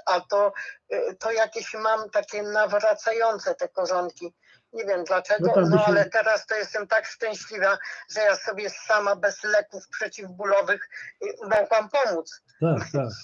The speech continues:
Speaker 1: Bardzo jestem zadowolona. No i tak, wie pan, jak ja już tak się wszystkim chwaliłam, <laughs> że tak to cudownie odzyskałam wzrok, to teraz będę wszystkim mówić. Zresztą moim córkom już powiedziałam,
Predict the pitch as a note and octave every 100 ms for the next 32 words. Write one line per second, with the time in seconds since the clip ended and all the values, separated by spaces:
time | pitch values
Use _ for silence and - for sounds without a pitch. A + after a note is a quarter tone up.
0 | A#2+ G2+ A3 B3+ F#3+ G#3+ G#3 - G#3 F3
1 | G3 F#3+ F3 F#3+ F#3 F3 G3 A3+ - -
2 | - - - - - - G3+ A3+ C#4 C4
3 | A#3 G#3+ G#3+ F#3+ B3+ A#3 G#3+ G3+ G3+ G3
4 | A3 A#3+ A3 - A3 - - F3+ - D4+
5 | - - A3+ G3 - - A3+ G3+ E3 E3+
6 | - - - - - - - - G#3 -
7 | G#3 F#3+ G3 - - - - D4 C#4+ -
8 | A3 - A#3 A#3 A#3+ G#3 G#3 G3 F3 F3+
9 | G#3 - G3+ G3+ G3 F3 F3 F3+ F3 G3+
10 | F#3+ F3+ F3+ E3 F#3 F3+ F3 G3 F#3+ -
11 | F#3 E3 D#3 F3+ - - - D#3+ E3+ D#3
12 | F#3 F3 E3+ F3 - G3 - F3+ F3 -
13 | F#3+ G#3 G3+ G3 F3+